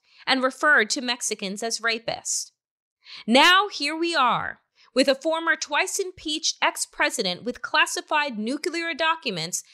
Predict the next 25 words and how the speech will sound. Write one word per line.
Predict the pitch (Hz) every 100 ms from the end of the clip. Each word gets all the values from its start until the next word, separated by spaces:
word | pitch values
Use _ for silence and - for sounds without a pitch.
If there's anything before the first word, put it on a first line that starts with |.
| _
scattered | - - 320 320 311 185 151 -
on | 226 247
his | 277 254
Mar-a-Lago | 220 220 220 208 214 233 -
office | 202 202 233 226
floor, | - 262 262 185 - - _ _ - _
eyeing | 262 320 330 247
a | 208
potential | 220 - 269 277 285 233
run | 247 285 233 208
for | 214
the | 226
presidency | - 294 302 202 170 - 175 160 - _
in | - 247
twenty | 226 196 190
twenty-four, | - 202 202 - 269 220 113 - _ _ _ _ _ -
with | 285
the | 294
press | - - 381 262 - - _
ready | 165 262 320 359
to | 349
launch | 330 370 349 349
America | 339 320 359 294 - 196 202 226 _ _ _
into | 277 247 247
authoritarianism. | 247 - 220 302 - 233 190 165 143 - 98 -